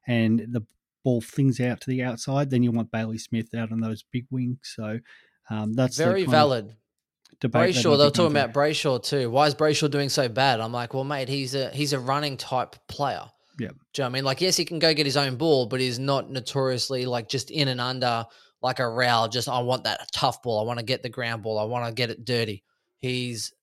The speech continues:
Speaker 2: the clean kind of Walsh types who can go inside and outside, but on a wet game,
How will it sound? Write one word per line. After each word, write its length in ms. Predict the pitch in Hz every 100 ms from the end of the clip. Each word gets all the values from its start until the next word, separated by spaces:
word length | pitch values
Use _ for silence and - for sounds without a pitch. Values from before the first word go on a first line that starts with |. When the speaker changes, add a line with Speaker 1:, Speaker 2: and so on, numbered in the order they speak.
| _ -
Speaker 2:
the 100 | 127
clean 460 | - - 147 139 131
kind 240 | 135 123
of 120 | 110
Walsh 300 | 139 175 -
types 380 | - 113 104 -
who 80 | 131
can 240 | - 127
go 200 | 165 202
inside 340 | 156 127 117 107
and 100 | 107
outside, 540 | 107 - 110 101 110
but 280 | 120 104 - _ _ -
on 120 | 135 135
a 80 |
wet 300 | 120 160 - 117
game, 500 | 143 123 113 131